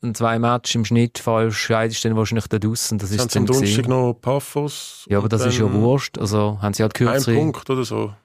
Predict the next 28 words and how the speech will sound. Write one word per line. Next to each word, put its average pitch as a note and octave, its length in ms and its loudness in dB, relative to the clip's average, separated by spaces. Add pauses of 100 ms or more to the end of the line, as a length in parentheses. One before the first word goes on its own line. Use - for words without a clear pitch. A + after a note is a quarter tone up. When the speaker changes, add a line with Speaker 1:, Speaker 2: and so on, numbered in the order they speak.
(140)
Speaker 1:
Ein A2+ 320 -4
Punkt G#2+ 260 -2
lang, G2+ 320 -4
Speaker 2:
Ja. - 100 -6
Speaker 1:
ja. E2 120 -10 (420)
Ja, G2+ 120 0 (420)
genau. G2 420 -2 (280)
Und A2 180 -2
dann G#2+ 100 2
haben G#2+ 120 0
sie - 100 -4
halt G2+ 80 0
ein - 40 -4
bisschen G2+ 160 -4
kürzer. G#2+ 340 0
Wobei A#2 320 4
andere A#2+ 320 0
fangen A#2 180 0
ja G#2+ 320 2
auch B2 300 -2 (840)
relativ A#2 360 0
früh A#2 260 2
an A#2 80 2
wieder A2 140 0
mit A2 100 2
dem G#2+ 80 0
Training. G#2 500 0
Also. F#2+ 340 -6